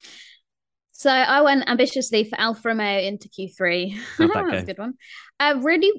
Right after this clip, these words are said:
Speaker 1: really badly. Uh, and then also only one Red Bull to finish the race,
Speaker 2: How'd that
Speaker 1: which
Speaker 2: go?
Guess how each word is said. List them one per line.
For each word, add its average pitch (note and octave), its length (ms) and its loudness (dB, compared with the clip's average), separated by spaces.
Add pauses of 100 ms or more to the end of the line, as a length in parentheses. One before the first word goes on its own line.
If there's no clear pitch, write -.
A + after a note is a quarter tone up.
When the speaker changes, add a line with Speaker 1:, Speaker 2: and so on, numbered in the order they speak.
(120)
Speaker 1:
really G#3 340 0
badly. F3+ 640 -8
Uh, A3+ 400 2
and A#3 180 -2
then A#3 180 -2
also A3 460 -4
only G#3+ 200 -4
one G3 260 -6
Red F#3 180 -8
Bull F3+ 140 -6
to F3 140 -18
finish E3 300 -10
the - 120 -14
race, - 420 -10
Speaker 2:
How'd G2+ 120 -6
that F#2 140 -4
Speaker 1:
which - 80 -14
Speaker 2:
go? F2 120 -6